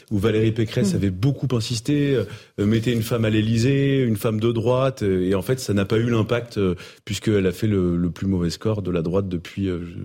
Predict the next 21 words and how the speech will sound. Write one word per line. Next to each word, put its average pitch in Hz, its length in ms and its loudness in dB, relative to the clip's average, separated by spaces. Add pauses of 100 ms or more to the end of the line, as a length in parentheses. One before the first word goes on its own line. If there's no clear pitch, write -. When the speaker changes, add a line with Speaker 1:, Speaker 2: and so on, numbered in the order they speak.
Speaker 1:
depuis 85 280 -6
toujours, 85 320 -4
en 85 40 -6
fait. - 300 -14 (380)
Speaker 2:
Alors, 214 180 -2
on 226 80 -2
va 254 120 -2
écouter, 262 480 -4
euh, - 40 0
Michel 214 320 -2
Onfray, 185 300 -6
qui 180 100 -10
était 175 200 -6
ce - 80 -10
matin 180 180 -6
l'invité 170 300 -6
de 160 40 -18
Pascal 165 280 -14
Praud 214 200 -8
sur 170 140 -14
CNews. 214 380 -8